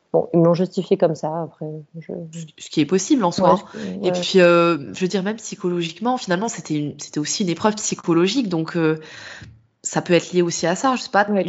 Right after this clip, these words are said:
Speaker 1: tout à fait.
Speaker 2: grosse fatigue, tu vois, euh, corps et esprit, en fait.
Speaker 1: Ouais. Et puis, du coup, la première nuit, quand t'accouches à, à vingt-trois heures trente, bah, tu dors pas.
Speaker 2: Ah bah, bien
Speaker 1: <laughs> Enfin,
Speaker 2: sûr,
Speaker 1: tu
Speaker 2: non,
Speaker 1: passes
Speaker 2: mais c'est
Speaker 1: ton temps à
Speaker 2: sûr.
Speaker 1: regarder ton bébé en se disant, « Oh, punaise, j'ai réussi à faire ça. »
Speaker 2: Mais évidemment, c'est un truc de, c'est un truc de dingue,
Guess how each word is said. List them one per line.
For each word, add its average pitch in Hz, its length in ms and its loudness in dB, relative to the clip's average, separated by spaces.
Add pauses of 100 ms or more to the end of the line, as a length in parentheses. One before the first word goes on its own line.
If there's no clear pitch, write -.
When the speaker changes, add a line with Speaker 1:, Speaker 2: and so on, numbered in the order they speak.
Speaker 1:
tout 160 40 -4
à - 20 -4
fait. - 60 -6
Speaker 2:
grosse 208 220 2
fatigue, 202 360 -6
tu - 160 -10
vois, 196 260 2
euh, 165 140 -4
corps 185 240 -2
et 180 120 0
esprit, 208 320 -8
en 185 100 -10
fait. - 380 -10 (320)
Speaker 1:
Ouais. - 160 -2 (580)
Et 170 60 2
puis, 170 120 0
du 160 100 4
coup, 160 100 2
la 170 140 4
première 170 260 -2
nuit, 175 80 -4
quand 175 140 -6
t'accouches 170 380 -4
à, 160 140 -4 (200)
à 175 80 -6
vingt-trois 165 340 -2
heures 165 100 -6
trente, 175 280 -4
bah, 165 80 0
tu - 160 -12
dors 170 120 -6
pas. - 280 -2 (200)
Speaker 2:
Ah 196 120 -2
bah, 170 100 2
bien 175 160 2
Speaker 1:
<laughs> - 0 -
Enfin, 185 140 0
Speaker 2:
sûr, 190 160 -2
Speaker 1:
tu 165 40 -6
Speaker 2:
non, 156 60 -4
Speaker 1:
passes 165 60 0
Speaker 2:
mais 165 60 -4
c'est - 80 -20
Speaker 1:
ton 165 120 -2
temps 175 80 0
à 170 40 4
Speaker 2:
sûr. - 20 6
Speaker 1:
regarder 160 200 4
ton 156 120 -2
bébé 170 180 2
en 165 60 2
se 147 80 -4
disant, « 147 120 -2
Oh, - 240 -8
punaise, - 400 -16
j'ai 180 120 -4
réussi 180 240 2
à 190 40 4
faire 180 200 -2
ça. » - 80 0 (340)
Speaker 2:
Mais 190 220 4
évidemment, 190 480 -2
c'est - 120 -10
un 151 60 -6
truc 160 160 -12
de, 156 240 -4
c'est 180 140 -10
un 165 40 -8
truc 165 200 -10
de 165 100 -6
dingue, 202 320 -6